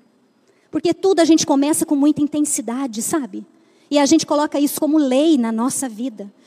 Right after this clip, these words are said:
Como uma regra que não pode ser quebrado. Irmão, para com isso. Nós não damos conta de regras e de leis. Se não for o Senhor a nos sustentar,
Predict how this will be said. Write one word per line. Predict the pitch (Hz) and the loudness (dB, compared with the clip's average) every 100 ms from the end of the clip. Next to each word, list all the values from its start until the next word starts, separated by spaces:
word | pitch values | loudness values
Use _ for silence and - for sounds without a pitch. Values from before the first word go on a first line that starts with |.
| _ | _
Como | - 302 | 2 4
uma | 330 320 | 4 4
regra | 277 277 349 302 277 | 2 4 4 4 4
que | 302 | 6
não | 311 | 4
pode | 311 302 302 | 4 2 0
ser | - | -2
quebrado. | 320 320 233 254 277 233 208 - _ _ _ _ | -2 -2 -2 -4 -4 -8 -14 -20 _ _ _ _
Irmão, | 294 294 330 | 0 4 4
para | 311 330 339 | 2 -2 -2
com | 339 | 2
isso. | 320 330 339 - 233 190 _ _ _ _ _ _ _ _ - | 2 2 0 -4 -8 -14 _ _ _ _ _ _ _ _ -2
Nós | 320 320 | 2 4
não | 311 330 | 6 4
damos | 294 311 311 - | 4 2 0 -2
conta | - 285 302 294 - - _ _ _ _ _ _ - | -4 -4 -4 -6 -16 -20 _ _ _ _ _ _ 0
de | 233 | 0
regras | 240 254 294 277 269 226 | 2 0 0 2 2 2
e | |
de | 294 | 2
leis. | 262 233 269 285 214 - - - - - | 2 0 -2 -2 -6 -8 -8 -8 -14 -10
Se | - 294 | -2 2
não | 285 269 | 2 -2
for | - 320 | -2 -2
o | 311 | -2
Senhor | - 285 254 269 302 | -2 -2 0 0 0
a | 269 | 0
nos | 254 311 | 0 0
sustentar, | - 285 - 240 214 240 240 226 | 0 -4 -4 -6 -6 -8 -8 -10